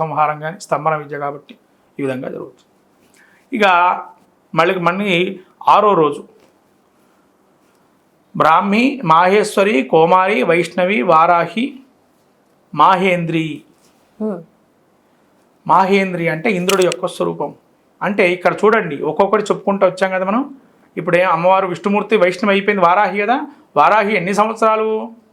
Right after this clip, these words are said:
Speaker 1: యవ్వనంలో ఉంటుంది అమ్మవారు?
Speaker 2: సిక్స్టీన్ ఇయర్స్.
Speaker 1: అంటే యవ్వనం అంటే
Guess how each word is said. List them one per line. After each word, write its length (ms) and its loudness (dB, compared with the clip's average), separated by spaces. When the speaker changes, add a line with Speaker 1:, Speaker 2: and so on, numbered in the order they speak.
Speaker 1:
యవ్వనంలో 500 2
ఉంటుంది 360 -12
అమ్మవారు? 340 -10
Speaker 2:
సిక్స్టీన్ 480 -12
ఇయర్స్. 340 -20
Speaker 1:
అంటే 160 -4
యవ్వనం 340 2
అంటే 180 -2